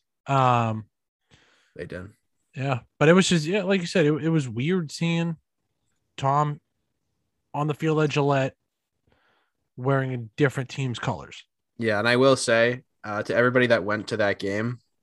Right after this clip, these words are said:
Speaker 2: like, I, people paid, what, twelve hundred bucks a ticket for that
Speaker 1: Dude,
Speaker 2: game
Speaker 1: I saw
Speaker 2: for the
Speaker 1: people,
Speaker 2: cheap
Speaker 1: I, I
Speaker 2: seats?
Speaker 1: know, I know people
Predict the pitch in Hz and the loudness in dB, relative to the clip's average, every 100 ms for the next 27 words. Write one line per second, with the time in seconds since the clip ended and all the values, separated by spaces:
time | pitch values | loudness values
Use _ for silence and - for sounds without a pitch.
0 | _ _ _ _ - 117 107 - 131 143 | _ _ _ _ -6 -4 -4 0 2 4
1 | 139 190 196 175 - 117 101 - _ - | 2 -2 0 0 2 0 0 -8 _ -16
2 | 123 101 - - 113 117 120 127 120 107 | -8 -8 -8 -4 2 2 2 -2 -2 0
3 | 113 - 104 - 107 120 - - 120 117 | -2 -2 -12 -8 -4 -4 -4 -4 0 4
4 | 175 151 175 208 185 - 190 - 156 156 | 4 4 4 4 4 2 0 2 2 2
5 | 160 190 185 196 190 170 190 175 190 175 | 2 2 4 4 4 2 0 0 -2 -2
6 | 170 151 127 113 | -4 -6 -6 -8